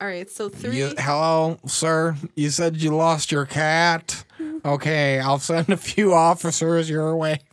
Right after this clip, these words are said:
Speaker 1: No, that's, that's, that's dispatch.
Speaker 2: I don't know, man. Same shit to
Speaker 1: I
Speaker 2: me.
Speaker 1: don't know what
Speaker 2: Getting a bunch of calls about people fucking losing their cat and fucking flushing their toothbrush down the toilet or some shit.
Speaker 1: All right, weird, but okay. All right, so third bullet point, third pro is compensation.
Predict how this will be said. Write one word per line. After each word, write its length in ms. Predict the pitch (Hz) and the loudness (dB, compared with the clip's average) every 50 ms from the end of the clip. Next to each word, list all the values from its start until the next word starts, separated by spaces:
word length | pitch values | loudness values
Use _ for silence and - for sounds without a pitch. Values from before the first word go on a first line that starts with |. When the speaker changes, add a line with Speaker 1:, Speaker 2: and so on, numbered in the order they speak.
| _ _ - | _ _ -10
Speaker 1:
No, 180 | 240 240 269 | -8 -6 -6
that's, 380 | 294 262 285 311 294 - - 208 - 240 | -6 -6 -6 -6 -8 -8 -10 -12 -12 -12
that's, 400 | 214 - 269 294 - - - - - 254 - - - - 196 202 220 | -10 -8 -8 -8 -10 -12 -10 -8 -8 -8 -8 -10 -16 -18 -16 -14 -10
that's 280 | - 294 330 320 - - - - | -10 -10 -10 -10 -12 -18 -16 -12
dispatch. 640 | - 233 233 - - - 185 156 151 - - - - - - - _ - - - | -12 -12 -12 -14 -16 -16 -16 -16 -16 -18 -20 -20 -20 -20 -20 -20 _ -20 -16 -10
Speaker 2:
I 200 | - 131 139 139 | -6 -4 -4 -4
don't 160 | 123 113 104 | -4 -4 -4
know, 180 | 95 90 90 90 | -4 -4 -4 -4
man. 340 | 87 90 90 92 95 98 104 | -4 -4 -4 -4 -4 -6 -6
Same 220 | - - 113 104 | -6 -6 -6 -6
shit 340 | 98 - - - 95 98 - | -6 -8 -10 -10 -10 -12 -12
to 100 | - - | -10 -8
Speaker 1:
I 20 | 101 | -6
Speaker 2:
me. 80 | 92 | -6
Speaker 1:
don't 140 | - 339 359 | -4 -4 -4
know 100 | 359 349 | -4 -4
what 160 | 339 330 302 285 _ _ _ - _ _ _ _ _ - 107 | -6 -6 -8 -10 _ _ _ -20 _ _ _ _ _ -12 -8
Speaker 2:
Getting 220 | 101 107 101 98 | -6 -6 -6 -6
a 60 | 95 90 | -6 -6
bunch 260 | 87 92 95 92 - | -6 -6 -8 -8 -10
of 80 | 90 | -10
calls 240 | - - 90 90 87 | -8 -8 -8 -8 -8
about 220 | 87 87 87 87 - | -6 -8 -8 -8 -8
people 240 | - 104 - - | -10 -12 -12 -12
fucking 360 | 87 - - 90 87 - 90 90 | -14 -12 -12 -12 -10 -10 -10 -8
losing 260 | 90 90 90 92 90 | -8 -10 -8 -8 -8
their 120 | 87 87 | -8 -8
cat 360 | 87 - - 90 90 87 85 _ | -10 -10 -10 -8 -8 -10 -10 _
and 180 | - 110 113 110 - _ - | -16 -16 -16 -16 -18 _ -12
fucking 280 | - 98 98 - 95 | -12 -12 -10 -10 -12
flushing 380 | 90 - - 101 95 - - 95 | -12 -10 -8 -8 -8 -8 -6 -6
their 140 | 90 90 90 90 - | -6 -6 -8 -8 -10
toothbrush 480 | - - - 104 95 - 95 98 - - | -10 -8 -8 -8 -6 -6 -8 -8 -8 -6
down 100 | 98 98 | -6 -6
the 80 | 92 90 | -6 -6
toilet 380 | 90 - 92 92 92 92 92 | -6 -6 -6 -6 -6 -6 -6
or 100 | 92 92 | -6 -6
some 180 | 92 - 98 98 | -6 -6 -8 -8
shit. 320 | 101 - - 98 98 92 - _ _ - - | -8 -8 -10 -10 -10 -10 -12 _ _ -20 -18
Speaker 1:
All 80 | 165 | -16
right, 240 | - 143 156 160 170 | -14 -14 -12 -12 -12
weird, 260 | 185 180 180 180 - - | -12 -12 -12 -12 -14 -14
but 80 | 175 170 | -16 -16
okay. 240 | 165 165 - - - - | -16 -16 -18 -20 -20 -20
All 240 | - - - 226 - - 208 | -20 -20 -20 -16 -12 -10 -8
right, 80 | 202 | -8
so 140 | - - 226 | -8 -8 -10
third 260 | 220 - 254 277 294 | -8 -8 -10 -8 -8
bullet 240 | - 262 254 254 254 | -8 -6 -6 -8 -8
point, 320 | - - 247 233 233 233 - | -8 -8 -8 -8 -8 -8 -8
third 300 | - 214 220 220 220 - | -8 -6 -6 -6 -8 -8
pro 300 | - 208 208 208 208 208 | -8 -6 -6 -6 -6 -6
is 220 | 190 190 185 190 | -8 -8 -10 -10
compensation. 960 | - - 202 196 208 202 196 - - 185 196 196 - - 185 185 185 185 202 | -10 -10 -10 -10 -10 -12 -12 -10 -10 -10 -10 -10 -12 -12 -12 -12 -12 -12 -14